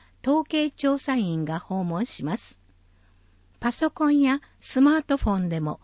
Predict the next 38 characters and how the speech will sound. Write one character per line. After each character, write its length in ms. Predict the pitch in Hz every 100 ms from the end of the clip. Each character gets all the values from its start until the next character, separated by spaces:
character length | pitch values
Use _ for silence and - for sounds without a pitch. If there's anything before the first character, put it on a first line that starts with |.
| _ _
回 240 | 247 262
答 220 | - 226
で 120 | 208 214
き 140 | 202
ま 120 | 190
す 200 | 214 -
の 140 | 156 151
で、 160 | 143 _ _ _ -
調 260 | 311 302
査 200 | 320 220
の 100 | 180
趣 420 | 147 - 294 - 208
旨 60 |
を 140 | 165 147
ご 160 | 185
理 120 | 226 269
解 280 | 233 190
の 200 | 175 160
上、 280 | 160 156 151 - _ _ -
ご 120 | 233
回 240 | 285 294
答 400 | - 262 247 247
を 140 | 247 -
お 60 |
願 300 | 190 175 170
い 60 | 196
し 160 | - 151
ま 160 | 170
す。 200 | - - _ _ _ _ _ _ _ _ _
問 200 | 247 247
い 60 |
合 60 | 226
わ 120 | 208 254
せ、 240 | - 180 - _ _ _ -
地 240 | 302 285
域 340 | 254 - 165 -
一 220 | 214 214
階 300 | - 262 254